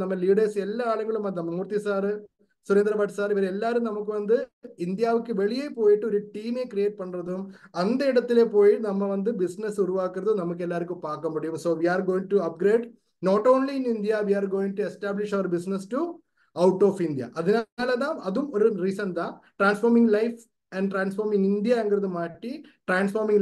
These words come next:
life with the power of values சேஞ்ச் பண்ணதுக்கு ஒரு மெயின் ரீசன். So it's an, it's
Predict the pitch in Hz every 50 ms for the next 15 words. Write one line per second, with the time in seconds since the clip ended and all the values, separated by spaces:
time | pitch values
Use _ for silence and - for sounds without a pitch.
0 | 190 190 220 254 277 262 254 233 214 180 175 214 262 330 330 - - - 190 185
1 | 180 185 190 190 190 - - 170 165 170 175 185 180 180 - - 170 170 165 165
2 | - 170 165 160 165 175 170 196 175 160 147 135 135 143 143 143 127 120 113 -
3 | - - - _ _ _ _ _ _ _ _ _ - 190 202 214 226 220 - -
4 | 175 175 - 240 247 240 208 - 165 175 - -